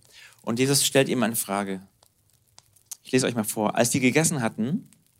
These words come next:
lecker, lecker, sagt Jesus zu Simon Petrus, "Simon, Sohn des Johannes,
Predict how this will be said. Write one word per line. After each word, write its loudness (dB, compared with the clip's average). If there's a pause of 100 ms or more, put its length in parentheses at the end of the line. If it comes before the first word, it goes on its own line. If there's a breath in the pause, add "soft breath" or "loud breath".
(140)
lecker, 0
lecker, 2
sagt 0
Jesus 4
zu -2
Simon 4
Petrus, -4
"Simon, 0
Sohn -2
des -2
Johannes, -8